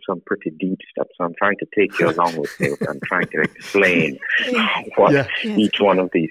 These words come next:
Speaker 1: things is without getting you confused.
Speaker 3: Oh, no,
Speaker 1: So,
Speaker 3: my head's
Speaker 1: uh, the,
Speaker 3: spinning.
Speaker 1: the way that,
Speaker 3: <laughs>
Speaker 1: yeah, the way that I think of mitochondria, uh, they're like, um, they're like, um,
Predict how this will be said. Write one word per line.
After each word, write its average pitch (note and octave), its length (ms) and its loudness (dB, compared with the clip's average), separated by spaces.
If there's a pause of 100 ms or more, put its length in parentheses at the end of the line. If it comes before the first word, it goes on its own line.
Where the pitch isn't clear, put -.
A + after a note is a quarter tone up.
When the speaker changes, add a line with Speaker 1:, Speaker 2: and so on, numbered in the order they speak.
(120)
Speaker 1:
things F#2 360 2
is D2 200 2
without D#2 320 2
getting E2 260 2
you D2+ 100 0
confused. D#2+ 580 0 (220)
Speaker 3:
Oh, C3 160 0
no, C3 120 2
Speaker 1:
So, A#2 100 8
Speaker 3:
my B2+ 160 6
head's A#2+ 340 0
Speaker 1:
uh, F#2 140 6
the, - 60 -4
Speaker 3:
spinning. G2 160 4 (200)
Speaker 1:
the G#2+ 80 4
way C#3 200 8
that, C#3+ 240 4 (260)
Speaker 3:
<laughs> - 540 -16
Speaker 1:
yeah, F#2+ 300 6 (100)
the G2+ 120 4
way C3 220 8
that D#3+ 140 4
I D3+ 280 4
think A2+ 240 2
of G2+ 80 0
mitochondria, F2+ 1000 0 (680)
uh, F2 180 4 (120)
they're B2 260 2
like, G2+ 320 2 (160)
um, F2+ 380 0 (100)
they're G2 140 4
like, F#2 260 2 (240)
um, F2 160 -10